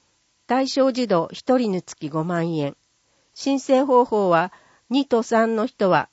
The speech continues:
原則申請が必要です。申請方法などは決まり次第、市ホームページなどでお知らせします。問い合わせ先は、子育て世帯への臨時特別給付、先行給付金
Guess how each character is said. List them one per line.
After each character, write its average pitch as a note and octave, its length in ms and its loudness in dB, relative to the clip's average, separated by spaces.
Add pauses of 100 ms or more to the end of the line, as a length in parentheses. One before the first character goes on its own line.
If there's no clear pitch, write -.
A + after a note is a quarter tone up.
(120)
原 B3 200 2
則 A#3+ 320 -2
申 A#3 240 -2
請 A#3 260 2
が A3 140 0
必 - 260 -10
要 E3 160 -2
で D3+ 100 -6
す。 - 200 -12 (480)
申 C#4 180 -2
請 C4+ 220 2
方 C4+ 180 2
法 C4 160 0
な G#3 160 0
ど E3+ 140 0
は D#3 100 2
決 - 140 -6
ま A#3 160 0
り A#3 100 -4
次 A3+ 160 -8
第、 F3 280 0 (260)
市 - 320 -4
ホ B3 180 2
ー - 20 2
ム C4 140 0
ペ C4+ 160 0
ー A#3+ 40 0
ジ A3+ 120 -8
な F#3+ 140 -2
ど E3+ 140 -2
で D#3 120 -4
お D3 60 -6
知 - 160 -8
ら D3 100 -4
せ D3+ 160 -12
し - 160 -14
ま C#3 140 -10
す。 - 240 -20 (1900)
問 B3+ 180 -2
い C4+ 80 0
合 B3+ 60 2
わ B3 100 0
せ B3+ 120 -8
先 A3 320 -4
は、 G3+ 180 0 (300)
子 - 80 -8
育 C#4+ 320 -2
て C#4 100 -2
世 C4+ 260 -4
帯 G#3+ 260 0
へ F3 100 0
の D3+ 240 -2
臨 B3 240 -4
時 A#3 160 -8
特 A3 260 -4
別 G#3 260 -6
給 G#3+ 220 -4
付、 E3+ 260 -8 (360)
先 C#4 260 -2
行 A#3+ 220 0
給 A3+ 240 -8
付 G#3+ 160 -10
金 G3 320 -8